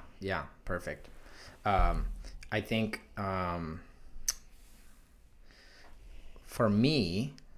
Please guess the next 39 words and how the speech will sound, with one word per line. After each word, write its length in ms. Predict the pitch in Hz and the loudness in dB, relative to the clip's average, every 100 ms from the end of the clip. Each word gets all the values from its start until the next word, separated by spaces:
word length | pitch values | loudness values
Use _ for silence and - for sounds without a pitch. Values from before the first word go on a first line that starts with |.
| - | -8
this 320 | 101 110 113 | 2 4 4
goes 260 | 123 110 107 | 6 6 6
back. 360 | 110 101 107 - | 6 6 6 8
So 140 | 147 | 12
I, 180 | 117 - 113 | 12 8 6
what 200 | 131 160 | 8 10
we 80 | |
wanna 220 | 151 151 120 | 10 10 10
do 180 | 143 | 10
basically 420 | 120 110 - 110 107 | 10 8 6 2 2
in 80 | |
the 60 | 98 | 2
next 240 | 92 87 | 0 -2
thirty 220 | - 98 90 | 0 0 0
minutes 340 | 90 85 - | -2 -4 -4
or 60 | 90 | 0
so 220 | - 92 | 2 2
is 140 | 90 | 0
just 260 | 135 - - | 0 0 0
kind 200 | 123 110 | 4 6
of, 200 | 98 - - - - - - - | 4 0 -16 -20 -20 -20 -8 0
uh, 560 | 101 95 95 90 90 | 2 4 2 2 0
chronicle 800 | - 113 104 104 - 95 95 95 101 | 0 2 4 2 2 2 2 0 2
our 800 | 90 90 90 90 90 90 87 - | 4 4 4 4 2 2 -2 4
own 500 | 139 170 139 127 160 - | 6 8 8 6 4 6
or 160 | 120 | 6
per-, 280 | - - 117 | 6 4 4
personal 540 | 117 - 123 117 120 104 | 2 4 6 6 4 4
growth 300 | 104 98 107 | 4 4 2
in 80 | 98 | 2
this 180 | 95 | 2
area 300 | 104 98 107 | 2 4 6
and 100 | 104 101 | 4 4
development, 640 | 98 101 101 104 104 123 - | 6 6 6 4 2 0 -2
and 260 | 110 104 87 | 2 2 4
not 400 | 110 120 127 104 | 6 6 6 0
to 120 | - 110 | 0 2
say 280 | - 107 | 6 6
at 220 | 95 101 | 6 4